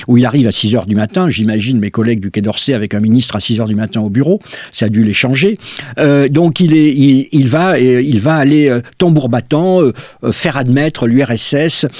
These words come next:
euh, à la Société des Nations. Et il se trouve que l'U R S S, de son côté, a compris également le, le, le, le danger, euh, le danger du nazisme, ce qu'elle n'avait pas, ce que le son-, le, elle n'avait pas compris au,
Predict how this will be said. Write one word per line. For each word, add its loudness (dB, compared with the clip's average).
euh, 2
à -2
la -2
Société -2
des -2
Nations. 0
Et 2
il 4
se 0
trouve 0
que 0
l'U 2
R 2
S -2
S, -2
de 0
son -2
côté, 0
a -8
compris 0
également 2
le, 0
le, 2
le, 2
le 2
danger, 0
euh, -4
le 2
danger 0
du -4
nazisme, 0
ce -6
qu'elle 2
n'avait 0
pas, -6
ce -8
que 0
le 2
son-, -4
le, 0
elle 0
n'avait 2
pas -4
compris 0
au, -2